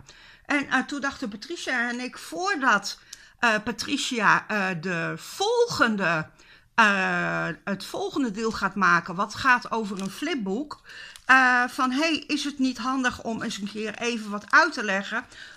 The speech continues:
over verschillende soorten goodies?" Dus, eh, wat je er dus in kunt stoppen. En vandaar deze video.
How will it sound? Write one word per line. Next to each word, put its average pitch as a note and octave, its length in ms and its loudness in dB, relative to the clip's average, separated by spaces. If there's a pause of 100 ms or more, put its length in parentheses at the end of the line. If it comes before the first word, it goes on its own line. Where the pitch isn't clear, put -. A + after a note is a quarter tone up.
(120)
over B3 300 -2
verschillende C4+ 680 -2
soorten B3 720 -2 (360)
goodies?" G#3 560 -2
Dus, - 540 -2 (320)
eh, G#3+ 120 -4
wat A#3+ 200 4
je C4+ 140 -2
er A#3 160 -4
dus A#3+ 340 -6
in B3+ 240 -2
kunt C3+ 240 -10
stoppen. - 460 -12 (120)
En B3+ 140 2
vandaar D4 640 6
deze D#4 460 0
video. C#3+ 640 -8